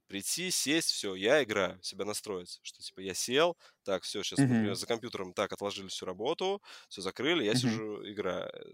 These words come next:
Speaker 1: играю. А если в приставку, то тоже так, всё, я сел за телевизор, я играю, вот у меня какое-то количество времени.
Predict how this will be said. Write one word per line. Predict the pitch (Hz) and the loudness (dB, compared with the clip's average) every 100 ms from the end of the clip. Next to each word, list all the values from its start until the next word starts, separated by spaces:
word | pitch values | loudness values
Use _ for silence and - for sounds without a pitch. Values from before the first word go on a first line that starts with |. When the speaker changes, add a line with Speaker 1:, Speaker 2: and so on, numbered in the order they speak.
| 50 107 | -14 -4
Speaker 1:
играю. | 95 90 92 95 101 | 0 0 -2 -8 -8
А | - 92 | -4 -4
если | 95 - 101 | -2 -4 -6
в | - | -8
приставку, | 107 - 175 - | -4 0 0 0
то | - | -10
тоже | - 190 - - - - | -8 -8 -10 -18 -20 -2
так, | 98 | 0
всё, | - 101 | 0 -2
я | 87 - | -4 -2
сел | - 104 | -2 -2
за | 87 | -4
телевизор, | - 107 175 156 | -6 -6 -6 -2
я | 101 95 | 0 2
играю, | 113 160 | 2 2
вот | 110 | 0
у | 101 | -6
меня | 101 | -8
какое-то | 107 - | -8 -8
количество | 104 - 104 | -4 -4 -4
времени. | 98 87 | -8 -8